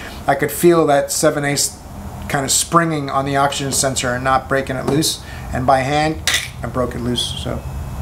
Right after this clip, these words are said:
anyway, enough rambling about that. Pretty disappointed in this tool set. Can't give it back to 'em. You know, you can't make someone order your tools and then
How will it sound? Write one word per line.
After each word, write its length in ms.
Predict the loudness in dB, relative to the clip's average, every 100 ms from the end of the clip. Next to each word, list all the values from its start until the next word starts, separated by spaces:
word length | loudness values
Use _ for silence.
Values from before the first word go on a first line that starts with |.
| -6 -6 -4 2
anyway, 320 | 4 4 2 -4 -12 -14 -12 -10 -2
enough 260 | 4 6 6
rambling 440 | 4 4 4 2
about 320 | 4 4 4 4
that. 280 | 4 2
Pretty 180 | 0 0
disappointed 560 | 0 0 -2 0 0 0
in 120 | -2
this 200 | -2 0
tool 200 | 0 2
set. 340 | 2 2 2 4
Can't 220 | 4 4
give 140 | 2
it 100 | 2
back 260 | 4 2 2
to 140 | 0
'em. 160 | 0 0
You 100 | -2
know, 40 |
you 120 | -2 0
can't 220 | 2 2
make 160 | 0
someone 280 | 0 0 2
order 180 | 4 4
your 140 | 2
tools 460 | 0 2 4 4 0
and 100 | 0
then 260 | 0 -2